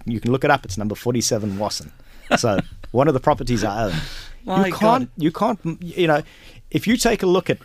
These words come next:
Speaker 1: and if you look at retiring, so some
Speaker 2: Mm.
Speaker 1: numbers that are interesting.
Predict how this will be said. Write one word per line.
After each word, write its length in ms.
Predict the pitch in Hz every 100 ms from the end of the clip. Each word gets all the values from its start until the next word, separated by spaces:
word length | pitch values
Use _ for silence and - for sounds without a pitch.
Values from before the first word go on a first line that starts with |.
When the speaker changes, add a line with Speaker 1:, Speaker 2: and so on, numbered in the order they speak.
| -
Speaker 1:
and 140 | 147 -
if 140 | 147
you 100 | 190
look 180 | 196 196
at 80 | 165
retiring, 560 | 143 131 131 101 - - - -
so 140 | 151
some 180 | 143 127
Speaker 2:
Mm. 40 |
Speaker 1:
numbers 300 | 127 131 110
that 100 | 107
are 80 | 98
interesting. 520 | 98 95 - - -